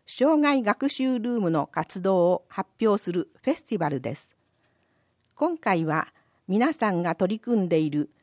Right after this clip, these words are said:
歌や踊りなど、日頃の活動を舞台で披露します。お茶席等、一部有料コーナーもあります。ぜひお越しください。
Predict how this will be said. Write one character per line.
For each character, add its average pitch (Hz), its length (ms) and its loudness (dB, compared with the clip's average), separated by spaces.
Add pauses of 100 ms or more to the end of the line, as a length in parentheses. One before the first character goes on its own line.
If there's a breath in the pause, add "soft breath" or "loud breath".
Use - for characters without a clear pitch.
(220)
歌 262 260 0
や 254 220 4
踊 180 260 0
り - 20 -2
な 175 160 0
ど、 135 220 -2 (380)
日 214 140 -6
頃 277 240 4
の 277 100 6
活 269 320 2
動 196 240 4
を 175 140 0 (100)
舞 294 120 0
台 247 260 0
で 160 140 0
披 247 140 -4
露 180 160 4
し - 120 -6
ま 123 140 -4
す。 - 220 -18 (680)
お 214 100 2
茶 320 160 0
席 - 280 -4
等、 175 360 2 (260)
一 294 220 2
部 208 240 0
有 285 200 4
料 339 200 4
コ 320 200 0
ー 294 40 6
ナ 190 140 4
ー - 20 0
も 139 140 0
あ 135 40 -2
り 139 120 -4
ま 131 160 -4
す。 - 180 -18 (460)
ぜ 175 140 2
ひ - 260 -4
お 170 80 0
越 190 140 -4
し - 100 -4
く 175 100 -2
だ 185 120 2
さ 170 180 -2
い。 - 80 -8